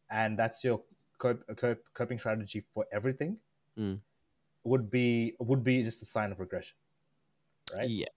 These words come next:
Speaker 2: yeah. So, yeah, I guess every time you're distressed, you end up crying.
Speaker 1: Yeah,
Speaker 2: You know what I mean?
Speaker 1: yeah.
Speaker 2: Like, you wanna,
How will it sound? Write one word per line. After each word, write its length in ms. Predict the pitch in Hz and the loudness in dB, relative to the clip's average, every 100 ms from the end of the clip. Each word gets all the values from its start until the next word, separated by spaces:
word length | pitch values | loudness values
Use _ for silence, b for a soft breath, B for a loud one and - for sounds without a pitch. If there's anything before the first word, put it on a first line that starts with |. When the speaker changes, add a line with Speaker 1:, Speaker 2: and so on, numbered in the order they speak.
| _ - | _ -10
Speaker 2:
yeah. 140 | 107 - _ _ B B | -10 -10 _ _ B B
So, 200 | - 151 | 4 6
yeah, 360 | 143 135 110 117 | 10 10 8 6
I 80 | 117 | 8
guess 220 | 139 139 | 8 8
every 220 | - 139 135 | 6 6 8
time 200 | 139 127 | 8 8
you're 80 | |
distressed, 440 | 110 107 - 98 - | 8 4 4 2 2
you 60 | |
end 100 | 101 90 | 0 0
up 100 | - | -2
crying. 320 | 98 67 107 | -2 -2 -2
Speaker 1:
Yeah, 140 | 107 | 0
Speaker 2:
You 60 | 107 | 2
know 60 | |
what 80 | 110 | 2
I 20 | 95 | 2
mean? 120 | 101 | 4
Speaker 1:
yeah. 20 | |
Speaker 2:
Like, 200 | 101 - - _ | 2 0 -14 _
you 100 | 117 | -8
wanna, 240 | 104 104 | -4 -4